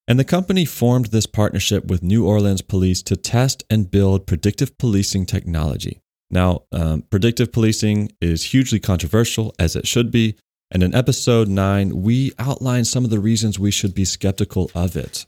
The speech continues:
Some of the reasons include that it leads to more arrests in already overpoliced areas, which simply exacerbate human biases and discrimination.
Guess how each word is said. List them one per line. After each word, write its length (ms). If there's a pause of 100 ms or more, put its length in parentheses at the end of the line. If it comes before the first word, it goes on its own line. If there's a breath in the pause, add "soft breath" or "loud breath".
Some 220
of 60
the 80
reasons 420
include 440
that 140
it 140
leads 380
to 120
more 440
arrests 840
in 200
already 460
overpoliced 640
areas, 460 (220)
which 200
simply 440
exacerbate 880
human 240
biases 720
and 180
discrimination. 1040